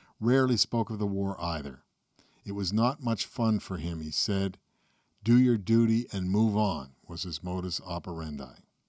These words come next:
The second oldest of the Robertson boys,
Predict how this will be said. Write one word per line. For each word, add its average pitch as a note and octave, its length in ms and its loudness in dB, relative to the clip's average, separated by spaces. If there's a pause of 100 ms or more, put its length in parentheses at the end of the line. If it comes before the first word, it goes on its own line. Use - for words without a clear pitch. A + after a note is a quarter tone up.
(580)
The A#2 80 -6
second D#3 400 0
oldest A2+ 440 2
of F2 100 -10
the E2+ 140 -8
Robertson F2 480 -6
boys, D#2+ 480 -6